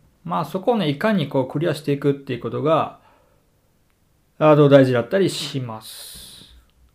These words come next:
はい。で、えー、まあ、じゃあどうやって見抜くんじゃいっていうね。小田切さんよと、一体どうやって見分けるんだいっていう話なんですけど、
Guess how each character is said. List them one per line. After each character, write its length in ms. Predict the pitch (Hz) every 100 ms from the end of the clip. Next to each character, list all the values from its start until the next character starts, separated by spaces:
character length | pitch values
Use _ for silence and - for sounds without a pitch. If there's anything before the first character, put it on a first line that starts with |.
| _ -
は 200 | 175 170
い。 240 | 117 - _ _ - - _ _ _ _ _ _
で、 340 | 147 175 147 -
え 760 | 147 143 139 135 131 131 131 127
ー、 40 |
ま 120 | 175 156
あ、 60 |
じ 80 | 123
ゃ 20 |
あ 20 | 117
ど 220 | 135 202
う 40 |
や 80 | 240
っ 100 | 247
て 100 | 254
見 140 | 151
抜 100 | 143
く 160 | 143 165
ん 100 | 143
じ 100 | 143
ゃ 60 | 151
い 60 |
っ 20 | -
て 120 | - 113
い 60 |
う 40 | 120
ね。 260 | 156 - _ _ _ _ _ _ _ _
小 80 | 147
田 140 | 185
切 180 | 214 190
さ 160 | - 156
ん 80 |
よ 80 | 151
と、 300 | 170 127 - - _ _ _ -
一 140 | 143 135
体 120 | 156
ど 300 | 143 214 285
う 80 | 302
や 60 |
っ 20 |
て 180 | 285 -
見 140 | 151 156
分 100 | 151
け 140 | 170
る 80 | 151
ん 140 | 123
だ 120 | 120
い 60 | 151
っ 40 | 190 _ _ _ _ -
て 80 |
い 180 | 143 180
う 100 | 196
話 380 | 156 160 147 160
な 100 | -
ん 100 | -
で 60 | -
す 120 | -
け 100 | -
ど、 480 | 143 180 151 113